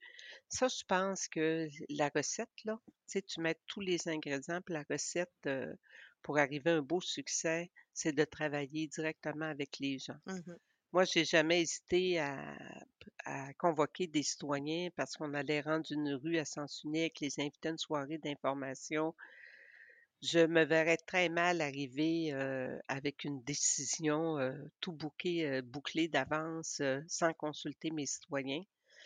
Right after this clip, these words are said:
Speaker 1: Là, je parle pour mon district, évidemment, là, je vis avec, heu, ma communauté. Alors, heu, c'est ces gens-là qui me portent beaucoup aussi. Puis ma grande fierté, je pense qu'avec eux autres, on a réussi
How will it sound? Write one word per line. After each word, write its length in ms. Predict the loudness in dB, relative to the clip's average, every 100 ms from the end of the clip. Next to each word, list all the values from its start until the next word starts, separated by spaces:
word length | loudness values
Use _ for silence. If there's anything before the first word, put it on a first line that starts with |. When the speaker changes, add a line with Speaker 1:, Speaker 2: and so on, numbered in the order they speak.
| -20 _
Speaker 1:
Là, 80 | 0
je 120 | 4
parle 220 | 4 2
pour 180 | 0 -4
mon 200 | -2 -2
district, 500 | -2 -6 -4 -8 -10 _
évidemment, 560 | -8 -6 -6 -4 -4 -4
là, 280 | -4 -4 -4
je 140 | -6 -4
vis 80 | -2
avec, 300 | -4 -8 -8
heu, 140 | -6
ma 140 | -4 -4
communauté. 800 | -4 -2 -2 -2 -6 -4 -4 -4 _ _ -20 -20 _ -2
Alors, 420 | 0 2 0 0 0
heu, 240 | 0 0
c'est 200 | -2 -2
ces 200 | 2 2
gens-là 420 | 2 0 2 0 -2
qui 100 | -4
me 100 | -6
portent 260 | -4 -4 -4
beaucoup 540 | -6 -8 -8 -6 -4
aussi. 380 | -4 -8 -6 -6 -4
Puis 200 | -4 0
ma 200 | 0 0
grande 300 | -2 -4 -4
fierté, 480 | -6 -8 _ -6
je 140 | -6 -6
pense 460 | -6 -6 -6 -8 -10
qu'avec 1200 | -6 -8 -8 -14 -20 -18 -18 2 4 6 4 2
eux 160 | 0 0
autres, 260 | -2 -2
on 120 | 0
a 100 | 0
réussi 720 | 0 -2 -2 -4 -4 -4 -6